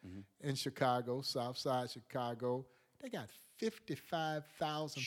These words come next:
Speaker 2: people in the
Speaker 1: Jeez.
Speaker 2: ballpark. Filled to capacity, they had to turn away another twelve thousand that was trying to get in the ballpark to see the old man
Speaker 1: <laughs>
Speaker 2: pitch.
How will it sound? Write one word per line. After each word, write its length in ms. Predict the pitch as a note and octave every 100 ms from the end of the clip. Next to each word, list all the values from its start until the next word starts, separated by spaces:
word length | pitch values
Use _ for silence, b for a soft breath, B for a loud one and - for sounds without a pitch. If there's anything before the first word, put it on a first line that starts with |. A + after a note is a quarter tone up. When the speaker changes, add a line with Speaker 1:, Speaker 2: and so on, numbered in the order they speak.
| -
Speaker 2:
people 340 | F3 - C#3
in 180 | C3+ C3
the 60 | A#2
Speaker 1:
Jeez. 60 |
Speaker 2:
ballpark. 520 | G#2 C#3 C3+ - B2+ - -
Filled 320 | - G#3 A3
to 100 | -
capacity, 800 | D#3+ A2+ - F#3 F#3 - B2+ A#2+ - B B -
they 120 | E3+
had 220 | E3 D#3
to 80 | C3+ -
turn 280 | - G#3 F#3+
away 380 | C#3 D#3 F3+ E3+
another 480 | C3+ B2+ D#3 E3 C#3
twelve 440 | - - F3 D#3+ C3+ _
thousand 540 | - F#3+ F3 C#3 B2+ B2+ b b -
that 180 | E3 D3+
was 120 | C#3
trying 320 | - D#3 D3
to 60 | C3
get 220 | C3+ C#3+ -
in 220 | G#3+ C4+
the 80 | A3+
ballpark 600 | D#3 C#3 B2 B2 C#3 B2+ - B B
to 80 | -
see 300 | C3 - A3+
the 160 | G#3+ F3+
old 280 | D#3+ D#3 D3+
man 340 | D3 C#3 C3+
Speaker 1:
<laughs> 40 | -
Speaker 2:
pitch. 300 | G3+ F3